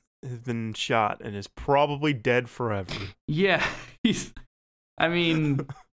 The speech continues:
Speaker 1: <laughs>
Speaker 2: I don't, I'm trying to think, like, how, pretty much anytime anyone gets shot in this series, unless they're Luffy, 'cause no,
Speaker 1: <laughs>
Speaker 2: nobody uses guns on the Straw Hats, really,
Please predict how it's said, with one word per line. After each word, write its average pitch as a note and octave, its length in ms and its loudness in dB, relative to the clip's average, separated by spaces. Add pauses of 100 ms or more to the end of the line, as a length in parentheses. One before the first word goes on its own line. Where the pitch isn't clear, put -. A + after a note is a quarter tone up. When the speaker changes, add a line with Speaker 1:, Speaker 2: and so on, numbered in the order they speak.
(180)
Speaker 1:
<laughs> - 600 -20
Speaker 2:
I - 140 -4
don't, D#4+ 100 -6
I'm C#4+ 100 -4
trying F#4 200 0
to F4 40 -2
think, D#4 300 -2
like, D3 160 0
how, - 320 -6 (340)
pretty C#4+ 180 0
much F#4+ 180 2
anytime F#3 380 2
anyone E3 220 2
gets - 180 0
shot C#3 580 0
in B2+ 120 2
this A2+ 180 -2
series, A#2 520 -4
unless B2 400 0
they're B2 240 0
Luffy, A#2+ 720 -2 (1200)
'cause C3+ 120 -2
no, D#3 140 2
Speaker 1:
<laughs> - 40 -2
Speaker 2:
nobody F#3 360 4
uses F3+ 320 0
guns C#3+ 340 2
on C#3+ 80 2
the A#2+ 80 2
Straw B2 320 0
Hats, A#2 340 -2
really, D#3 540 0